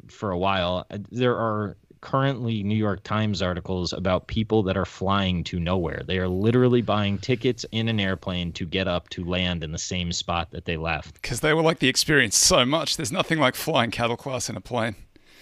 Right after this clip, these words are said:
Speaker 1: Yeah, I mean, it's super bizarre, but I think it's pretty hard to deny that. I mean, the fleets are going to be smaller, no doubt,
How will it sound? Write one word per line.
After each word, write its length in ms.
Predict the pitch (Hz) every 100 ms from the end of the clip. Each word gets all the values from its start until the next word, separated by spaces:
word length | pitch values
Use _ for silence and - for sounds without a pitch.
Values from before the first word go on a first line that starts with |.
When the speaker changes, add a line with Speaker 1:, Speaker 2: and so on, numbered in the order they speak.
| -
Speaker 1:
Yeah, 400 | 156 170 127 82 - -
I 80 | 147
mean, 160 | 151
it's 160 | 151 -
super 380 | - 165 160 147
bizarre, 600 | 113 101 123 123 95 87
but 180 | 95 104
I 80 |
think 260 | 104 139 127
it's 160 | 131 -
pretty 380 | - 139 139
hard 520 | 123 123 117 110 104 87 -
to 180 | - 98
deny 400 | 95 95 95 92
that. 300 | 87 82 80 - - _ _ _ _ _
I 60 | 127
mean, 140 | 123
the 60 | 107
fleets 380 | - 160 185 123
are 60 | 98
going 280 | 107 113
to 60 | 87
be 120 | 80
smaller, 520 | - - 110 101 82
no 180 | 82 95
doubt, 380 | 85 90 80